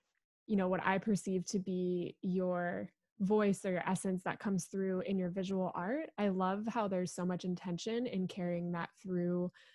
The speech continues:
you know, your approach to everything, from your communication with the collector to how you bring them in,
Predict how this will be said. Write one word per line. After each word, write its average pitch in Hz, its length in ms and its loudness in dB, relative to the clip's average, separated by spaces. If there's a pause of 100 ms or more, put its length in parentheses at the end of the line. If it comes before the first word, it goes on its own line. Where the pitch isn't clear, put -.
(400)
you 214 140 10
know, 190 160 8
your 180 260 4
approach - 440 -2
to - 120 0
everything, 226 520 0 (180)
from 185 180 2
your 175 100 2
communication 175 760 -2
with 180 120 -4
the - 80 -8
collector 233 800 2 (140)
to 175 200 0
how 175 140 -2
you 170 160 0
bring 170 220 -4
them 170 220 -2
in, 233 540 0